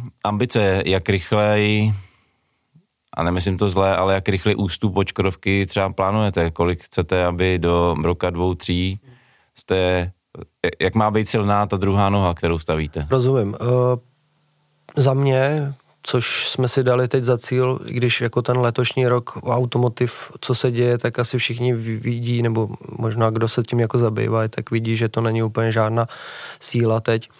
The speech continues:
Speaker 2: Eh, samozřejmě ještě bude nástup, teď jsem zrovna četl a viděl nějaký videa v rámci Euro sedm a tak dále, takže to bude jako dost masakr, bude to hodně otřes, takže, eh, abych odpověděl na otázku,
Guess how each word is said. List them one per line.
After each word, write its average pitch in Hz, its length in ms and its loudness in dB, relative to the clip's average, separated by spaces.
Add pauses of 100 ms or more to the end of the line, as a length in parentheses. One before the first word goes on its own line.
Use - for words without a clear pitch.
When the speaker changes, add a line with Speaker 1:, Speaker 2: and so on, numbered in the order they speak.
(500)
Speaker 2:
Eh, 113 480 2 (920)
samozřejmě 117 560 2
ještě 117 320 0
bude 117 200 2
nástup, 113 440 0 (340)
teď 113 200 -4
jsem 113 200 0
zrovna 113 280 2
četl 117 340 0
a 113 220 2
viděl 113 340 0
nějaký 113 340 0
videa 113 460 2
v 113 120 0
rámci 110 380 -2
Euro 117 280 2
sedm 117 380 0
a 110 60 0
tak 113 200 -2
dále, 110 260 0
takže 113 260 0
to 110 120 -4
bude 110 220 2
jako 107 220 0
dost 110 260 -2
masakr, 117 540 0 (120)
bude 113 200 0
to 113 140 -2
hodně 113 280 0
otřes, 113 340 -2
takže, 117 460 0
eh, 117 340 0
abych 113 200 0
odpověděl 117 440 0
na 117 80 2
otázku, 117 580 0